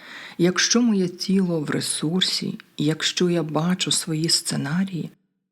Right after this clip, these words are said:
тоді й зовнішній світ не може так легко маніпулювати мною. Мені хочеться,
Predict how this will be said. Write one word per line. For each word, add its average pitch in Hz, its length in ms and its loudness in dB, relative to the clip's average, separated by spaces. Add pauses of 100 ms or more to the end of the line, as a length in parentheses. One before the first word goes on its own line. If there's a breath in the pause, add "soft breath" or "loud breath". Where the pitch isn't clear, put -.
(120)
тоді 202 280 4
й 220 60 4
зовнішній 185 640 2
світ 185 560 0
не 165 160 2
може 170 440 2
так - 320 -8
легко - 340 -4
маніпулювати 143 760 -4
мною. 147 480 -4 (720 loud breath)
Мені 196 180 6
хочеться, 196 600 -2